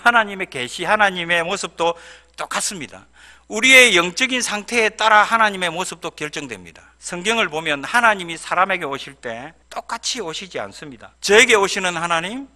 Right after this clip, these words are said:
집사님에게 오시는 하나님이 다릅니다. 모세에게 오실 때, 아브라함에게 오실 때 다 다릅니다. 그 사람의 인생이나 그 사람의 인품에 따라서 하나님의 모습이 전혀 다르게, 하나님의 인품도 전혀 다르게 다가오십니다.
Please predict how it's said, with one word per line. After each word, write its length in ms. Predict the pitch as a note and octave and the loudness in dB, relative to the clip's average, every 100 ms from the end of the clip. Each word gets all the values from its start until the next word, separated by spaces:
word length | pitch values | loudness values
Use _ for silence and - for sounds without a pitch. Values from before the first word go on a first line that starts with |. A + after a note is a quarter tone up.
| _ | _
집사님에게 540 | - G3+ A3 F#3+ E3 | -14 -4 -4 -4 -8
오시는 360 | D3+ - C#3 A#2+ | -8 -8 -10 -12
하나님이 460 | A2+ A2 G2+ A#2 D#3+ | -12 -14 -16 -20 -20
다릅니다. 600 | - A#2+ D3+ G3 B2+ E2+ _ _ D3 | -6 -4 -4 -8 -18 -20 _ _ -2
모세에게 440 | E3+ A#3+ A#3+ G#3 | 0 4 4 4
오실 300 | E3 D3+ D#3+ | 0 -2 -6
때, 100 | - | -6
아브라함에게 540 | C#3 D3 E3+ F#3 F3+ D#3 | 0 0 4 2 2 -2
오실 280 | C#3 D3 D3 | -4 -6 -10
때 120 | C#3 | -12
다 320 | - F#3 G#3+ | -4 0 2
다릅니다. 480 | G#3 G#3 G#3 D3+ A2 | 2 2 -2 -6 -6
그 120 | - | -6
사람의 400 | F3 G#3+ G#3 E3 | 0 0 0 -4
인생이나 520 | E3+ F3+ G#3+ G3+ D#3+ | -6 -6 -4 -2 -2
그 80 | C3 | -2
사람의 360 | D3 G3+ G3 G3 | -2 -2 -2 -6
인품에 380 | C#4+ - G3+ D#3+ | -10 -8 -6 -4
따라서 560 | D3 C3 B2 D3 D3 - - | -2 -2 -2 -4 -8 -10 -4
하나님의 480 | B3+ B3+ A3 F#3+ E3+ | 0 2 0 -2 -6
모습이 440 | E3 F#3 E3+ D#3 - | -6 -8 -10 -12 -12
전혀 320 | - F3 C4+ B3+ | -4 -2 0 2
다르게, 500 | E3+ D3+ A#2+ G2+ - | 2 2 -6 -8 -14
하나님의 420 | - C4 C4 A#3 B3+ | -4 0 0 -2 -8
인품도 460 | D#4+ A#3+ E3 B2 | -10 -10 -8 -8
전혀 280 | - G3+ B3+ | -6 -4 0
다르게 540 | B3 D3+ D3 B2 A2+ B2 _ | 2 2 0 -4 -6 -12 _
다가오십니다. 680 | C#3+ B2+ G#2+ - G#2 F#2 | -8 -6 -8 -12 -20 -20